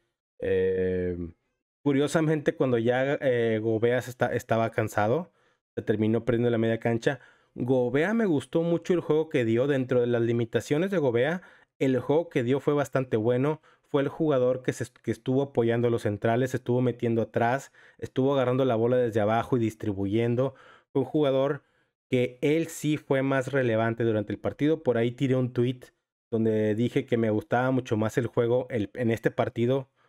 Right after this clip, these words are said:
contra Puebla, el juego de Gobea que el de Romo. Y al menos a-, hasta ese momento, donde pu-, cuando puse el tweet, porque todavía no se acababa el partido, Gobea había sido mucho mejor que Romo, pero por mucho. Romo termina salvando el partido con esa extraordinaria jugada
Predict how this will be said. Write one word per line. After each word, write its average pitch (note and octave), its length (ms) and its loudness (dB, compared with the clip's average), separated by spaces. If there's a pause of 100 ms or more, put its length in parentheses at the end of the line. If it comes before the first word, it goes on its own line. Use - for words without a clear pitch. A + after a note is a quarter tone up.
(140)
contra G#2+ 240 -4
Puebla, B2 480 -2 (300)
el A2 140 -2
juego C3 260 0
de C3 80 2
Gobea A#2 420 0
que - 80 -2
el G#2+ 100 2
de G2+ 120 2
Romo. A2 420 0 (640)
Y A#2+ 180 2
al B2+ 100 0
menos D#3 260 0
a-, E3+ 140 0
hasta C3 280 -2
ese C3+ 140 -4
momento, D3 400 0
donde C3+ 260 -2
pu-, - 120 -20
cuando A2 240 -4
puse D3 180 -2
el C#3+ 100 -4
tweet, C#3+ 220 -2
porque B2+ 160 -2
todavía A2+ 200 0
no B2 40 2
se C3+ 80 -6
acababa A#2 240 0
el B2 80 -2
partido, B2 500 -2 (520)
Gobea B2+ 420 0
había D3+ 240 0
sido C#3+ 260 0
mucho C#3 520 0
mejor A#2+ 400 0
que - 80 -2
Romo, G2 480 -4
pero A2+ 240 0
por A2+ 240 2
mucho. B2 560 -2 (840)
Romo E3 400 0
termina C#3 380 2
salvando C3 340 0
el C3+ 80 -6
partido C3 400 0
con A#2+ 120 2
esa B2 140 -2
extraordinaria A#2 640 0
jugada C#3+ 580 0